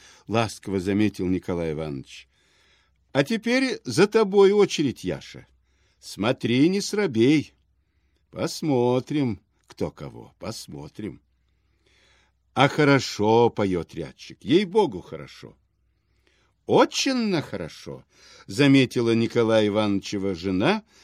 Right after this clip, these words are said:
и с улыбкой поглядела на Якова. «Хорошо-га»,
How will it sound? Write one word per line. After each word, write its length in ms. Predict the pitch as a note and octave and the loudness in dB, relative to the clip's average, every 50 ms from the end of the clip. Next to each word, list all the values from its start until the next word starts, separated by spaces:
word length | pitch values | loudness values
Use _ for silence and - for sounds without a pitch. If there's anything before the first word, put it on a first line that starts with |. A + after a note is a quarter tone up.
| _ _ - | _ _ -8
и 140 | A2+ A#2 | -6 -6
с 120 | A2+ - - | -6 -4 -4
улыбкой 540 | G#2 F#2+ F2 G#2 D3 G3 G3 - - F#3+ F3 | -4 -2 0 0 0 0 -2 -8 -8 -8 -8
поглядела 640 | - - G2+ F2 F2+ E2+ D2+ C#2+ F#2 A2 A#2 B2+ | -6 -6 -8 -6 -6 -8 -6 -4 -2 -2 -2 -2
на 140 | C3+ B2 A#2 | -4 -6 -8
Якова. 580 | G#2+ E2+ D2+ C#2+ C#2 C#2 _ - B1+ A#1+ A#1 - _ _ _ _ _ _ _ _ _ _ _ _ | -10 -10 -12 -14 -14 -14 _ -20 -20 -20 -20 -20 _ _ _ _ _ _ _ _ _ _ _ _
«Хорошо-га», 1500 | - - F2 F2 G2 G2+ - - - - - A#2 A#2 A#2+ C3 C3+ C3 C3 B2+ C3 B2+ A#2+ F#2+ A2+ A2 G2+ G2 F2 D2 | -18 -16 -14 -10 -10 -10 -10 -10 -12 -10 -4 -2 0 2 4 4 6 6 6 4 4 2 0 0 0 0 -2 -4 -8